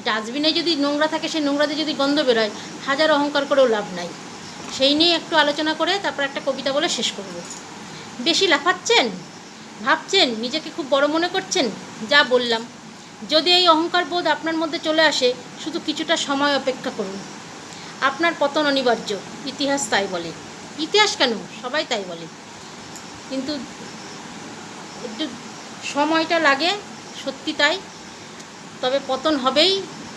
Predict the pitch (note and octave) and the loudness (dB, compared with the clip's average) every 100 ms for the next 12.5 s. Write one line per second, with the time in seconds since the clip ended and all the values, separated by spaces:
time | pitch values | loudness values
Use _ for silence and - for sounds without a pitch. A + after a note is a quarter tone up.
0 | - C4 B3 - D4 D4 F4+ F#4+ - - | -8 -6 -4 -4 -2 0 0 0 -4 -14
1 | - - - - - - - - - - | -14 -14 -14 -14 -14 -14 -14 -14 -12 -10
2 | - A#3+ A3+ F3 E3 D#3+ - - - - | -6 -4 -2 -4 -4 -8 -12 -12 -12 -12
3 | - - - - - - - - - - | -12 -12 -12 -14 -14 -14 -12 -14 -14 -8
4 | - D4 F#4 E4+ D#4+ F4+ F4+ E4+ F4+ F4+ | 4 6 6 6 4 4 2 2 0 2
5 | D#4+ D#4 E4 D4+ D#4+ D#4+ D4 C#4+ C4+ C4 | 0 0 -2 -4 -2 0 4 4 6 4
6 | C4 A#3+ C4 C#4 C#4 D4+ D#4 C#4+ C4+ C#4 | 4 0 0 0 0 0 2 6 6 4
7 | C4 - - A#3+ B3+ - - A#3+ A3 A#3+ | -4 -10 -2 0 0 -6 -6 -4 -2 0
8 | A3+ A3+ A3 G3 F#3 - - - D#4+ E4+ | 0 0 -2 -4 -8 -12 -12 -6 -2 4
9 | E4 E4 E4 D4+ C#4+ D#4 - D#4+ D4+ D4 | 4 2 0 0 2 0 0 0 0 2
10 | C#4 - D4 D4 C4 A#3+ G3+ - F#3 F3 | -2 0 0 2 2 2 2 -2 -8 -10
11 | - - D4 - F4+ C#4+ C#4 D#4+ C#4+ C#4+ | -14 -8 -6 -2 -2 0 2 4 4 0
12 | - - - - D4+ | -12 -16 -12 -2 -2